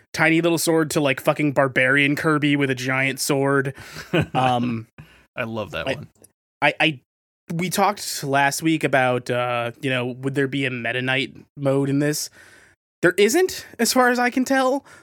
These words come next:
Speaker 1: but I think there's a very specific reason for that. And it's because the level three sword copy ability is just Kirby is Meta Knight. <laughs> Like,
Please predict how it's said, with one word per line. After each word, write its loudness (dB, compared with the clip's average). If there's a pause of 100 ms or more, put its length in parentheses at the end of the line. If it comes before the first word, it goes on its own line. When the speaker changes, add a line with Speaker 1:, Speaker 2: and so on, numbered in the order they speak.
(140)
Speaker 1:
but 2
I 4
think 0
there's 4
a 2
very 2
specific -2
reason 0
for 0
that. 2 (520)
And 4
it's -2
because 0
the 0
level 2
three 0
sword 0
copy 0
ability 0
is -2
just -2 (140)
Kirby 0
is -4
Meta -4
Knight. 0
<laughs> -18
Like, 0